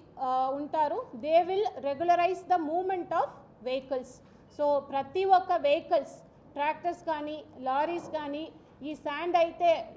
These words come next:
ఆ, ట్రాన్స్‌పోర్ట్ చేస్తారో వారి దగ్గర తప్పకుండా ఈ ఇన్వాయిస్ అనేది ఉండాలి. వారికి ఇచ్చిన టైమ్ స్లాట్‌లో మాత్రమే అక్కడ శాండ్ పాయింట్‌కు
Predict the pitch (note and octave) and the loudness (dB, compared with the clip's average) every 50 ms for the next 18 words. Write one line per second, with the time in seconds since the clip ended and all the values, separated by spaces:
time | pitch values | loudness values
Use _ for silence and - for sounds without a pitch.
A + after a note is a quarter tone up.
0 | - C4 B3+ B3 A#3 B3 C4+ C4+ D#4 F4 F4 - F4 E4 E4 E4 - D4+ C4+ C4+ | -4 -4 -4 -4 -4 -6 -6 -6 -4 -6 -4 0 0 0 0 0 -2 -4 -4 -4
1 | C4+ - C#4 C4 C4 D4 G#4 A#4+ A#4 - B3+ A#3 C4 C#4 D4 D#4 D#4+ C4 D#4+ D#4 | -4 -4 -4 -2 0 0 -2 -2 -4 -6 -6 -4 -2 0 0 0 0 0 -2 -2
2 | D4+ D#4+ E4 E4+ G4 G#4+ - - - C#4 B3+ - - - F#4 F#4 F#4 F#4 F4+ E4 | -2 -2 0 2 2 2 0 -2 -6 -8 -8 -8 -2 0 2 2 2 0 -4 -4
3 | D#4 D4+ E4+ G4 A#4 - - - - - - - C#4 D#4 D#4+ D#4 D#4 D#4+ E4+ F4 | 0 0 0 0 0 -2 -6 -12 -18 -20 -14 -8 -6 -4 -4 -4 -4 -2 0 2
4 | F4+ F4+ F4+ F4+ F4+ E4 D#4+ D#4 B3 E4 E4 D#4+ D4+ - - C#4 C#4 C#4 D4 D4+ | 2 2 2 -2 -6 -6 -6 -4 -4 -4 -4 -6 -6 -10 -12 -10 -8 -4 -2 0
5 | D4 D4 C#4+ D4 F4+ G#4+ A4 F#4 - - - - - - A#3+ C#4 C#4+ D#4 E4+ E4+ | 2 2 2 0 -2 -4 -4 -4 -8 -10 -10 -12 -10 -4 -2 0 2 2 2 2
6 | F4+ F4 - - E4+ D#4 - - D4+ C#4 A3 G#3 G4 G#4+ G4+ G#4 G4 F4+ - - | 2 -2 -4 -8 -8 -8 -8 -10 -10 -10 -8 -2 -2 0 2 2 0 -2 -4 -10
7 | - - D4 C#4+ D#4 E4+ F#4 F#4 F#4 - E4+ F4+ E4+ E4+ E4+ E4+ E4 E4 D#4 C#4+ | -10 -6 -4 -4 -2 -2 -2 -4 -4 -2 0 2 4 4 2 0 -2 -2 -2 -2
8 | C#4 C4+ C#4+ D#4+ - - - E4+ D#4+ D#4 E4+ G#4 B4+ C5 - - - - - - | -4 -4 -6 -6 -4 -2 0 0 0 0 -2 -4 -4 -4 -10 -16 -20 -20 -16 -8
9 | - C4+ C4 - E4+ D#4+ E4 E4 E4 E4 D#4+ D4 D4+ E4+ F#4+ G4 F#4+ - F4+ E4+ | -8 -6 -4 0 0 2 2 2 0 -2 -4 -4 -2 -2 -2 -2 0 2 0 0
10 | E4 E4 D#4+ - - - F#4 G#4+ | 0 0 -6 -10 -8 -6 -2 0